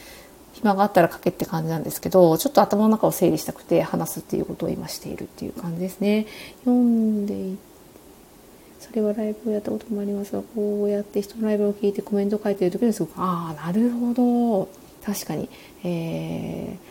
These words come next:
ー、どういったコメントをするかっていうのも確かに勉強になりますよね。その、うんうんうん。あ、すごいわかる。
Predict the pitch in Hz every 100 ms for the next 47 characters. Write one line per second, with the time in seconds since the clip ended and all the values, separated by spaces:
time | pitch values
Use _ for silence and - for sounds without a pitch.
0 | - - 285 277 285 285 262 254 262 269
1 | 262 254 254 214 165 - - - - -
2 | - - - - - 190 185 175 151 156
3 | 170 160 151 - 208 - 170 156 175 175
4 | - 175 170 160 160 - - - - -
5 | - 170 165 165 - - - - - 180
6 | - - - - 208 226 208 214 208 208
7 | 202 - - - - - - - 190 196
8 | 175 156 170 151 160 151 151 - - 180
9 | - - 175 214 175 165 - 156 151